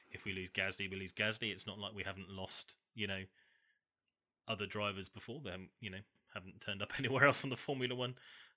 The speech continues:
uh, rung to, to worry us." Um,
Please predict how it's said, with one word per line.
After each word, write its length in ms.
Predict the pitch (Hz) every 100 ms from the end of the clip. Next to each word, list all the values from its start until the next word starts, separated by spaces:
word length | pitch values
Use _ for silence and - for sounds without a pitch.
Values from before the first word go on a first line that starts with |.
| 117
uh, 480 | 110 107 107 104 104 - - - 160 135
rung 220 | 117 117
to, 180 | 113 104 - -
to 80 |
worry 320 | 110 117 117 127
us." 240 | 175 - - - - - _
Um, 400 | 117 117 120 120